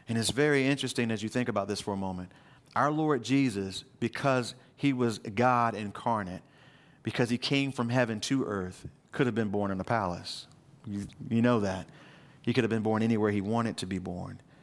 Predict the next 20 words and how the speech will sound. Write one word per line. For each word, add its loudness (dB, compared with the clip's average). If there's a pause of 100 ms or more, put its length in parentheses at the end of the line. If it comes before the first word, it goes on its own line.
(320)
But 0
he 4
was -2
born 4
in 2 (1120)
a 2
stall 0 (460)
in -6
Bethlehem 0 (840)
on 0
this 2
cold 2
night. 2 (1500)
And 0
these 4
shepherds 2
are, 2 (280)
are, -4
are 2
told -2